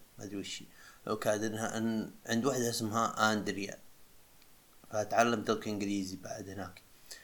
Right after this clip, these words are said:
وصلنا مرحلة كنت اقول لامي وابوي داري ومامي، كان الاكسنت حقي يا شيخ، اسكت ساكت بس، ابد امريكي مصلصل،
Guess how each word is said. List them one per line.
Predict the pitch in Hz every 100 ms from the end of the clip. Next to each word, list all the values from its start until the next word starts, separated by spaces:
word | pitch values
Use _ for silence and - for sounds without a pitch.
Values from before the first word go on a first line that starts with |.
| - - -
وصلنا | 104 104 147 143
مرحلة | 131 139 120
كنت | 110 127 123
اقول | 117 127
لامي | 143 120
وابوي | 113 113 139 117
داري | 117 127 123 127 135 - - -
ومامي، | 110 117 127 120 127 135 - - - -
كان | 139 139
الاكسنت | 147 151 143 143 127
حقي | - 135 117 110 117
يا | 120 120
شيخ، | - 127 120 110 - - - - - - - - 110
اسكت | 110 131 -
ساكت | 131 113 113 -
بس، | 110 - - -
ابد | 120 131 113 120 117
امريكي | 113 110 120 123 - 117
مصلصل، | 107 - 120 107 101 98